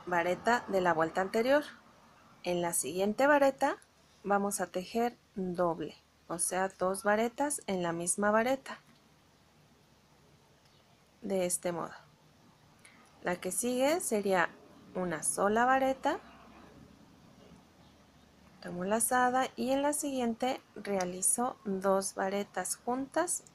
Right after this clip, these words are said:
en la misma vareta. Así. La que sigue sería una sola vareta, la próxima dos varetas en la misma vareta.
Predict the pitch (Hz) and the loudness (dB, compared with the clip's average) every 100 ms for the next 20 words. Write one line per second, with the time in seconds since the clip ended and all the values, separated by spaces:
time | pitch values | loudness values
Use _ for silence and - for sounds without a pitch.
0 | _ _ _ _ - - - - - - | _ _ _ _ -20 -20 -20 -20 -20 -12
1 | - 233 240 240 - 196 185 175 175 190 | -2 0 0 -2 -6 -4 -2 -2 -2 -2
2 | 185 - - - - - - - - - | -4 -6 -6 -6 -8 -12 -14 -14 -16 -16
3 | - - - - - - 185 - - - | -18 -20 -20 -20 -20 -12 -2 -2 -4 -20
4 | - - - - - - - - - - | -20 -20 -20 -20 -20 -20 -20 -20 -20 -20
5 | - - - - - - - - - - | -20 -20 -20 -20 -20 -20 -20 -20 -20 -16
6 | - 190 - 185 - 247 247 285 294 202 | -10 -10 -8 -4 -2 -2 0 0 -2 -4
7 | 190 175 175 175 175 - 180 180 214 240 | -2 -2 -2 -4 -4 -4 -2 -2 0 2
8 | 277 269 285 330 - - - - - - | 0 0 -2 -2 -4 -20 -20 -20 -20 -20
9 | - - - - 214 220 - 254 269 311 | -16 -12 -12 -6 -6 -2 -4 0 0 0
10 | - 196 190 196 208 208 - 196 190 185 | -6 -8 -4 -2 -2 -4 -6 -8 -6 -6
11 | 190 214 - - 320 339 - - 202 214 | -4 -6 -6 -8 -6 -8 -10 -6 -4 -4
12 | - 202 185 180 - 185 202 247 294 - | -4 -6 -6 -4 -6 -4 -4 -4 -4 -8